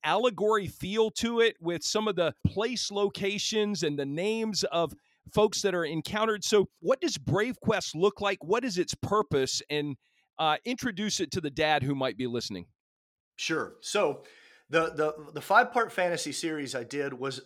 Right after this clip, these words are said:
Speaker 2: that's just novels that kids can read. Brave Quest, though, is basically an adventure they themselves write. And so I, I, I kinda started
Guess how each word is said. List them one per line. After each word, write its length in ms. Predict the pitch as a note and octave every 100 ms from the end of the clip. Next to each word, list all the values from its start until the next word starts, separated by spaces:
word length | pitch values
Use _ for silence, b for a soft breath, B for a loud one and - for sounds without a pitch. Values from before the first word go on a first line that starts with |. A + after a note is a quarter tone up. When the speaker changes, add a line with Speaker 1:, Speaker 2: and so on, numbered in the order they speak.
| C#3
Speaker 2:
that's 240 | E3+ F#3
just 180 | G#3+ D3
novels 760 | D3+ D3 B2+ A2+ D2 - - -
that 400 | C#3+ D#3 D#3 -
kids 260 | - F#3+ F#3+
can 160 | D#3+
read. 480 | C#3 E3+ D3+ A2+ -
Brave 420 | - B3+ E4 D#4+
Quest, 380 | - D#3+ B2 -
though, 400 | A#2+ A2+ G#2+ A#2 -
is 400 | D3+ D#3 - - _ _ _ _ _ C3+
basically 640 | A3 C4 G#3+ E3 D#3+ E3
an 100 | C#3+
adventure 520 | C3 B2 F#3 F#3 D#3+
they 240 | A#2+ D3+ D#3+
themselves 580 | C#3 A#2+ D3+ C3+ G#2
write. 540 | G#2+ G2 A2+ F#2 - - _ b b b b b b C3
And 140 | D#3
so 460 | - F#3+ F3+ F3+ -
I, 140 | D3+
I, 340 | D#3+ E3 D#3 D#3 -
I 100 | C3+
kinda 260 | C#3 A3 C4
started 540 | - A3 A3 G#3 G3+